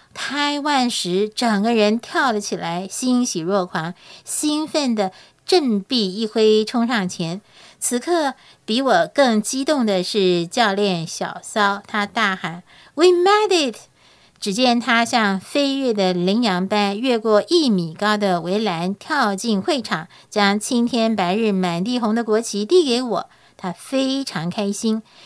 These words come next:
毕竟去年差一点点拿冠军，现在总算帮台湾争一口气了。不过由于我们都太紧张，撑开国旗时竟然一度拿反了。我开心地转个圈，把国旗转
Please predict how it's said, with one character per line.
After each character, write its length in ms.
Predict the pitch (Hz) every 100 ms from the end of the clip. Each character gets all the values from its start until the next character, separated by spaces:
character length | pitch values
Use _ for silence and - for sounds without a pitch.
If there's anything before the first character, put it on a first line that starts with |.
| - -
毕 140 | 247
竟 240 | 233 226 214
去 200 | 285 233
年 420 | 180 175 196 226
差 240 | - 262
一 160 | 302 320
点 220 | 226 247
点 260 | 285 180 165
拿 160 | 160
冠 260 | 233 214 196
军， 280 | 240 247 - -
现 260 | - 277 240
在 300 | 233 202 175 -
总 380 | 240 175 175
算 260 | - 320 269 - -
帮 240 | 208 202 208
台 200 | 190 165
湾 320 | 185 190 196
争 240 | 214 202
一 80 | 208
口 180 | 202 180
气 300 | - - 185
了。 200 | 165 - _ _ _ - - - -
不 120 | 196
过 320 | 214 226 196 190
由 160 | 190
于 160 | 202 208
我 140 | 196
们 180 | 156 165
都 160 | 190 208
太 220 | 254 190
紧 240 | 185 175
张， 300 | 190 202 208 - - - _
撑 220 | - 269
开 340 | 269 247 233 226
国 180 | 202 180
旗 220 | 208 208
时 360 | - 180 190
竟 240 | 202 269 214
然 240 | 180 185
一 120 | 202
度 160 | 311 294
拿 180 | 214 285
反 400 | - 254 170 160
了。 200 | 196 233 _ _ - _
我 240 | 190 185
开 240 | 196 254 233
心 220 | 247 233
地 260 | 214 196 185
转 180 | 160
个 120 | 160 185
圈， 420 | 269 240 247 254
把 240 | 202 170
国 180 | 156 190
旗 320 | 214 196 220
转 320 | - 208 156